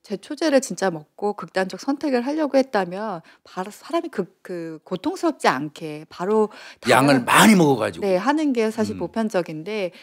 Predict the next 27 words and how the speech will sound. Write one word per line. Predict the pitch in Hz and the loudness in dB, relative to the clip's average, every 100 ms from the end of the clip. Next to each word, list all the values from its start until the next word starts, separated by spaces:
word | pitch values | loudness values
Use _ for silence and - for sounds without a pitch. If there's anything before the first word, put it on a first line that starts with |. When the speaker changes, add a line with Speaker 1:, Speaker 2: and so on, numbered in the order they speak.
| - - | -16 -2
Speaker 1:
이걸 | 202 214 | 0 2
이렇게 | 185 202 214 254 | 0 -2 -2 -4
Speaker 2:
음. | |
Speaker 1:
해석했던, | 285 311 302 269 269 226 214 202 _ - | -4 -6 -8 -8 -8 -14 -14 -16 _ -12
했다는 | 277 - 262 247 | -10 -4 -4 -4
데에는 | 208 185 190 | -6 -8 -10
조금 | 190 220 185 | -12 -12 -10
아쉬움이 | 156 165 240 226 | -10 -12 -10 -10
좀 | 202 175 | -10 -16
있습니다. | 151 - 170 - 151 165 _ _ - | -20 -20 -20 -18 -20 -20 _ _ -6
Speaker 2:
예. | 120 107 101 87 - | -2 -2 -4 -8 0
Speaker 1:
그리고 | 277 311 | 2 4
나서 | 214 226 | 4 2
다음 | - 190 240 | 0 2 4
피해자가 | 262 277 240 226 | 6 4 6 4
생기는 | - 311 302 277 254 | 2 2 4 8 8
사실 | 262 240 226 220 _ _ - | 8 6 4 0 _ _ 0
또 | 202 180 170 180 _ _ - - _ _ | 2 2 -2 -8 _ _ -10 -10 _ _
그러니까 | 220 175 | -2 0
못 | |
막았다는 | 175 247 277 269 226 202 | 4 4 4 2 -2 -2
게 | 196 | -8
안타까운데요. | 170 196 - - - 170 165 160 175 247 190 175 _ | -10 -12 -16 -18 -6 -4 -4 -10 -6 -4 -4 -8 _
Speaker 2:
음. | - - _ _ _ | -20 -20 _ _ _
Speaker 1:
일 | 285 330 | 10 12
년 | 427 381 | 12 8
뒤에 | 262 185 151 - | 2 -4 -6 -8